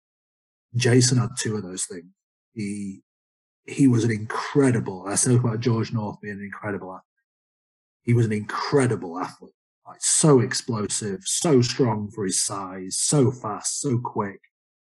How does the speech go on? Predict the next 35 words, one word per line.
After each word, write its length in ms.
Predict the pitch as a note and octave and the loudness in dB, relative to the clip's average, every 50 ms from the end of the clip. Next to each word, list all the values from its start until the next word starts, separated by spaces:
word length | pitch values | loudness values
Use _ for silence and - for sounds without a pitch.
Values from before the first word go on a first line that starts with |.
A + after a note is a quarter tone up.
| _ _ _ _ _ _ _ _ _ _ _ _ _ _ _ _ _ _ _ _ | _ _ _ _ _ _ _ _ _ _ _ _ _ _ _ _ _ _ _ _
That 220 | A#2+ C#3 C#3 C3+ - | -2 0 0 0 0
set 300 | - - B2 A#2+ - B2+ | 0 0 0 0 -2 -2
him 80 | A2+ | -4
apart. 460 | G2 - - A2 G#2 F#2+ F#2+ - - | -4 -6 -6 -8 -6 -6 -8 -8 -10
And 160 | A2+ G#2+ G#2+ A2+ | -10 -6 -2 2
when 120 | B2+ C#3 | 4 6
he 80 | C#3 C3 | 6 6
got 180 | C3 B2 A#2+ | 6 4 2
the 60 | A#2 | 0
ball, 400 | G#2+ - B2 B2 A#2 G#2+ G2+ G#2+ | 0 2 2 2 2 2 0 -4
you 100 | G2+ G#2 | -8 -4
just 240 | A2 B2+ B2 B2 - | -2 -2 -2 0 0
heard 200 | - B2+ A#2+ A#2+ | 2 2 2 2
the 80 | B2 A#2+ | 0 -4
whole 180 | - A2+ G2+ | -6 -8 -8
stadium 600 | - - - B2+ A#2 A2 G#2 G2 G#2 G#2 F#2 G2 _ _ _ _ _ _ _ | -8 -8 -6 -4 -4 -4 -4 -6 -8 -12 -14 -16 _ _ _ _ _ _ _
gasp 440 | - A2+ A2 G#2+ - - - - - | -2 0 0 0 -2 -4 -4 -6 -6
a 60 | G#2+ | -6
little 240 | G2 G2 G2 F#2+ F#2 | -6 -6 -6 -8 -12
bit. 160 | F2+ - - - _ _ _ _ _ - | -14 -14 -16 -18 _ _ _ _ _ -8
Like, 220 | A2+ G#2+ G2 G2+ | -6 -4 -4 -4
you 180 | A2 A2 A2 A2+ | -4 -4 -2 2
knew 280 | A#2+ A#2+ A#2 A2+ G#2+ | 4 6 6 6 4
he 140 | - A#2 A2 | 2 -2 -2
was 140 | G2+ G2 - | -4 -4 -4
gonna 180 | A#2 G#2 G2+ | -6 -6 -6
do 200 | F#2+ A2+ A2 G#2 | -4 -4 -4 -2
something. 260 | G2+ - - - - _ _ _ _ | -4 -6 -8 -12 -16 _ _ _ _
So 140 | - - G#2+ | -12 -8 -2
he 100 | G#2+ C3+ | 2 2
had 220 | C#3+ C#3 A#2 - | 2 2 2 0
that, 280 | B2 A#2+ A#2+ - - - - | 0 0 0 0 -4 -10 -12
but 80 | A2+ | -6
as 160 | A#2 B2 A#2+ - | -4 -4 -2 0
well, 500 | A#2+ C3+ C3 B2 A2 G2 F#2+ F#2 - | 0 2 2 2 0 -2 -4 -8 -16